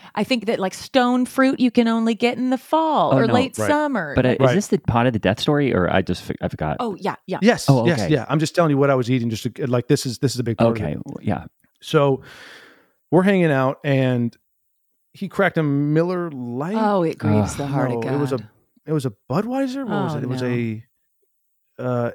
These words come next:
Speaker 3: Amstel. I think it was an Amstel cider, and he,
Speaker 2: Oh,
Speaker 3: he
Speaker 2: really?
Speaker 3: cracked one, and, you know, he, he's, we're just sitting and talking. Brisket's done. That pops out. I just made a casserole. That was easy. That was just, uh, rigatoni,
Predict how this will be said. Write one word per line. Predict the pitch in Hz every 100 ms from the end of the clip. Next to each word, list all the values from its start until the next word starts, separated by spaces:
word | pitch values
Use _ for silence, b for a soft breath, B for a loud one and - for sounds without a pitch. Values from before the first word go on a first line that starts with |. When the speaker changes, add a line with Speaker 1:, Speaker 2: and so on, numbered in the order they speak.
| -
Speaker 3:
Amstel. | 127 143 - - 135 127 127 123 117 - _ _ _ - _ _
I | -
think | 143 165
it |
was | 175
an | 139
Amstel | 120 117 - 127
cider, | 110 - 113 110 107 -
and | 127
he, | 120 175
Speaker 2:
Oh, | 113
Speaker 3:
he | 104
Speaker 2:
really? | 151
Speaker 3:
cracked | 160 139
one, | 110 107 110
and, | - 117 113 131
you |
know, | 123
he, | 117 110 -
he's, | 143 147 - -
we're |
just | 131 131 - _ _ _ _ _ _
sitting | - - 143
and | 135 113
talking. | 117 120 101 92 - b b b b b b b b b b _ -
Brisket's | 175 - -
done. | - 147 143 143 135
That | 156 -
pops | 165 143 -
out. | 127 131
I | 139
just | 151
made | 151 135
a |
casserole. | - 143 143 - 131 110 113
That | 123 127
was | 131
easy. | 139 127
That | 120 120
was | 120 -
just, | 120 110 123
uh, | 117 107
rigatoni, | 107 113 131 131 143 131 127 117